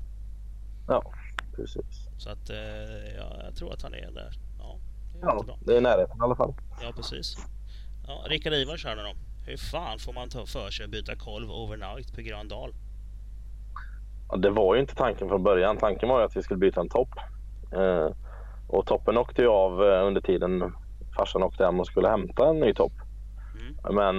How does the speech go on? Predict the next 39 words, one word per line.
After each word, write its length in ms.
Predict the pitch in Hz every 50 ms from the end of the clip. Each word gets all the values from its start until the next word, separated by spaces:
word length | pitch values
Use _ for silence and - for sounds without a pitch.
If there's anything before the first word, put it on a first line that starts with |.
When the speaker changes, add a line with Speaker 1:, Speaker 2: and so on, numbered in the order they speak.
| 98
Speaker 1:
eh, 520 | 95 98 98 95 95 95 95 95 95 95 92 - - - - -
när 160 | - 101 101
han 160 | 98 98 104
var 240 | 120 120 113 107 117
av 80 | 113
och 60 | 113 110
de 120 | 104 101
var 100 | 98 98
halvvägs 380 | 110 104 98 92 98 98 - -
hem 260 | 104 107 123 117 107
så 500 | - 104 104 101 101 98 95 104 101 101 - - - - - - - - - - - -
såg 240 | - 120 107 101 101
vi 60 | 104
en 60 | 101
smält 340 | - - - 104 101 98 -
kolv, 320 | - - 98 123 123 110 104
och 60 | 107
då, 300 | 104 107 117 120 120 - - - - - - - - - - - - - - - - - - -
då 180 | - 87 98 110
vände 260 | 127 127 - 90 92
vi 140 | 92 104 104
inte 220 | 90 - - 85
och 320 | 87 90 90 85 - - - -
s-, 140 | - - -
Speaker 2:
Nej, 300 | - 107 110 - 107 101
Speaker 1:
ger 100 | 101 98
Speaker 2:
då 60 | 92 90
Speaker 1:
upp. 40 |
Speaker 2:
var 80 | 165 170
han 100 | 127 131
ju 60 | 143
redan 160 | 135 127 113
på 80 | - 123
väg 220 | 104 104 117 151
hem 120 | 147 135 123
och 60 | 135
hämtade 260 | 123 117 - 117 120
delar 160 | 104 87 113 -
ju. 80 | -